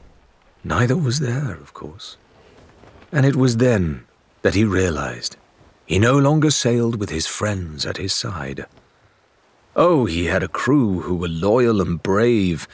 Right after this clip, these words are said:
but they called him captain and not Ramsay. They thought of him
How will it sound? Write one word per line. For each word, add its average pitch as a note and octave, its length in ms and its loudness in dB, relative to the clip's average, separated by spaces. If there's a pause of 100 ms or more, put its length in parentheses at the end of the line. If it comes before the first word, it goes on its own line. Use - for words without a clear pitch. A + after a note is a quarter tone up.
(540)
but - 100 -16
they G#2 100 -6
called B2 340 -2
him G2 160 0
captain - 680 -6 (480)
and E2 180 -4
not B2 260 2
Ramsay. F#2+ 640 -2 (1300)
They C3 100 4
thought D#3+ 280 4
of B2 100 0
him A#2 220 2